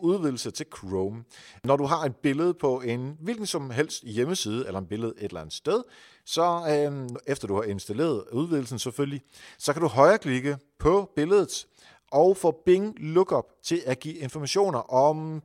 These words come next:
forskellige ting, der er på billedet. Så lad os sige, at vi har et billede af et køkken,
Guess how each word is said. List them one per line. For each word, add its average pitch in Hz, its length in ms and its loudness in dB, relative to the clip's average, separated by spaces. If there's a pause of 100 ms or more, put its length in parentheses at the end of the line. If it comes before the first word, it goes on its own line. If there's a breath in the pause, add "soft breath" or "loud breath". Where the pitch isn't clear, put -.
forskellige 175 380 -4
ting, 185 220 0
der 160 80 -2 (100)
er 175 120 0
på 160 140 0
billedet. 87 560 -8 (760)
Så - 80 -2
lad 156 80 6
os 156 80 6
sige, 190 260 2
at 131 80 -8
vi 143 60 0
har 139 120 0
et 139 80 2
billede 151 360 0
af 117 100 0
et - 140 -4
køkken, 104 380 -6